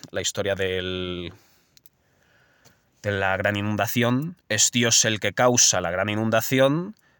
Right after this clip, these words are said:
para purgar al mundo, porque todo el mundo se ha corrompido salvo Noé.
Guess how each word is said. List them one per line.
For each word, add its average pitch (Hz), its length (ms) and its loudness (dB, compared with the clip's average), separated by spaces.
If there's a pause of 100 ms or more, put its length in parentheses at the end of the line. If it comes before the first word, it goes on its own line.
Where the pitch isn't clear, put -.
(120)
para 113 220 4
purgar 101 680 2 (200)
al 98 220 4
mundo, 127 420 4
porque - 320 -4
todo 107 360 0
el 104 60 2
mundo 107 280 0
se - 120 4
ha 101 40 0
corrompido 113 540 2
salvo 87 380 0
Noé. 139 240 4